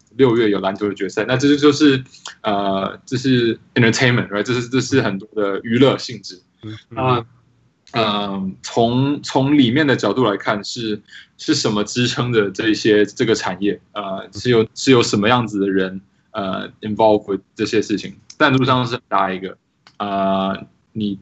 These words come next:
Speaker 1: 的当地的，呃，media 很重要，你跟电视台很重要。呃，每一支N B A里面每一支球队百分之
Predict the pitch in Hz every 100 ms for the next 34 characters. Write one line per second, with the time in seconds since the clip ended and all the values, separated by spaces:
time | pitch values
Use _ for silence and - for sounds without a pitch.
0 | - 110 104 101 101 120 127 127 131 110
1 | 98 - 107 104 101 101 104 104 98 123
2 | 143 131 - 101 104 110 107 98 - _
3 | _ - 113 104 123 131 127 - - 101
4 | 98 95 95 95 - _ _ _ _ _
5 | _ 123 110 107 104 113 113 120 123 139
6 | 147 147 147 - 123 117 139 120 110 117
7 | 139 - 104 117 107 104 104 139 135